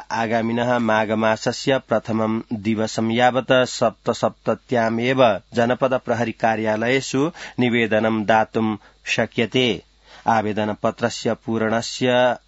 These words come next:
पूरणाय निर्धारितम् अन्तिम दिनाङ्कं यावत् प्राप्ताष्टादश वर्ष वयस्कैः चतुःपञ्चाशत् वर्ष वयः अप्राप्तवद्भिः जनैः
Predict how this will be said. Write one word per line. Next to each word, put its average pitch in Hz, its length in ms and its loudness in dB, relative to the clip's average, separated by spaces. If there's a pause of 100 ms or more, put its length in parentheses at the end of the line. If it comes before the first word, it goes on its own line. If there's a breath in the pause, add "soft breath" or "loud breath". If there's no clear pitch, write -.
(460)
पूरणाय 123 640 2
निर्धारितम् 110 800 -2 (140)
अन्तिम 127 440 0
दिनाङ्कं 117 680 -2
यावत् 131 380 4 (460 loud breath)
प्राप्ताष्टादश 127 880 2
वर्ष 117 360 -2
वयस्कैः 113 720 0 (320)
चतुःपञ्चाशत् 120 920 0
वर्ष 117 380 -2
वयः 120 400 0 (380 loud breath)
अप्राप्तवद्भिः 123 1080 2
जनैः 139 540 0